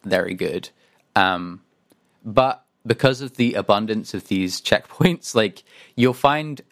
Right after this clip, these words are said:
a grace, and you'll be like, "Sick, a grace," and then you'll pull a lever, and it'll open a shortcut to another grace on the other <laughs> side of the door, and it's like, "Why,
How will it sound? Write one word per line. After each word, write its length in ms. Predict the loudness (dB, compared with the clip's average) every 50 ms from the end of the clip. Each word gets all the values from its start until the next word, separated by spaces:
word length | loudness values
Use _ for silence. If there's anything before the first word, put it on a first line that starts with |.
| _ 2
a 80 | 2 2
grace, 480 | 0 -2 -2 -2 -2 -2 -4 -6 -4 -2 0
and 500 | 2 2 2 0 -2 -6 -10 -12 -12 -16 -20 _ _ _ _ -2
you'll 100 | 2 2
be 60 | 2
like, 120 | 2 2 2
"Sick, 340 | 0 0 0 -2 _ -14 -4 -2
a 60 | 2
grace," 300 | 2 2 2 0 -2 -4
and 200 | -2 0 0 2
then 140 | 2 0 0
you'll 140 | 0 -2 0
pull 180 | 0 0 0 2
a 20 |
lever, 320 | 2 2 0 2 0 0
and 160 | -2 -2 -2 -4
it'll 240 | -4 -4 0 2
open 240 | 2 2 0 -2 -4
a 80 | -6 -4
shortcut 560 | -2 -2 -2 -2 0 0 0 0 0 0 -4 _ _ _ _ _ _ _ _ _ _
to 120 | 2 2 2
another 240 | 4 2 0 -2 -2
grace 340 | 0 2 2 2 0 -2 -4
on 60 | 0
the 100 | 0 2
other 100 | 2 2
<laughs> 120 | 0 2
side 180 | 4 4 4 2
of 60 | 0
the 60 | -6
door, 300 | -12 -6 -2 0 0 0
and 60 | 0 -2
it's 100 | -4 -6
like, 80 | -2
"Why, 180 | 2 4 2